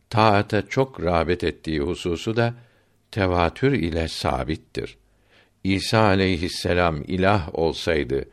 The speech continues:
ibadet ve taatte bulunmazdı. Çünkü ilah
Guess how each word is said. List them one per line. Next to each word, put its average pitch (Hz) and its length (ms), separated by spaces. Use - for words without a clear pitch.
ibadet 107 560
ve 107 140
taatte 92 680
bulunmazdı. 85 840
Çünkü 120 500
ilah 98 460